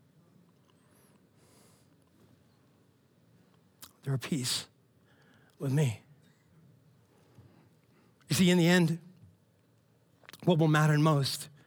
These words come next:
is knowing you're his. That's why Jesus said, "Nevertheless, don't rejoice in this, that the spirits are subject to you. Rejoice that your names are written in heaven." Jesus said this, man, in John chapter eleven, twenty-five. He says,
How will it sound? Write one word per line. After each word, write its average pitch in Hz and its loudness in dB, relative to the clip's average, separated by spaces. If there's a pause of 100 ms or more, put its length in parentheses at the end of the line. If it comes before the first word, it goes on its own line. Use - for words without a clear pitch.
(920)
is 120 -4
knowing 135 2
you're 135 2
his. 143 4
That's 156 0
why 143 2
Jesus 143 2
said, 160 2
"Nevertheless, 160 4 (280)
don't 165 2
rejoice 143 2
in 131 4
this, 151 4
that 127 -4
the 139 -2
spirits 147 0
are 175 4
subject 151 -2
to 165 2
you. 175 4
Rejoice 151 0 (540)
that 147 0
your 135 0
names 156 2 (920)
are 135 -2
written 135 0
in 120 0
heaven." 120 -4 (1600)
Jesus 185 2
said 165 0
this, 156 2
man, 147 2 (240)
in 151 2
John 143 2
chapter 165 0
eleven, 147 2
twenty-five. 143 -2
He 139 2
says, 147 0